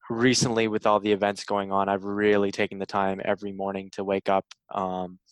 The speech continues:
I start by stretching just to kinda get my body loose and nimble. And then I turn on the Headspace app and go through. Right now, I'm taking an appreciation course, um, because, you know, as you mentioned, it's important to feel that. And I'm sorry, it's,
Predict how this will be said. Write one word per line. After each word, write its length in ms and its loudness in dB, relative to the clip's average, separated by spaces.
I 80 0
start 280 -2
by 100 -4
stretching 580 -4
just 200 -12
to 80 -6
kinda 160 -6
get 140 -6
my 140 -6
body 200 -2
loose 260 -8
and 80 -14
nimble. 340 -2
And 140 -2
then 100 0
I 100 0
turn 200 -2
on 120 0
the 80 -4
Headspace 440 -2
app 220 0
and 320 -6
go 160 -6
through. 300 -8
Right 240 0
now, 180 0
I'm 80 -6
taking 220 -6
an 40 -8
appreciation 560 -6
course, 480 -4
um, 420 -8
because, 500 -4
you 80 -12
know, 140 -6
as 220 0
you 60 -6
mentioned, 580 -4
it's 180 -6
important 680 -6
to 240 -14
feel 680 0
that. 440 4
And 80 -2
I'm 80 -4
sorry, 440 4
it's, 280 -2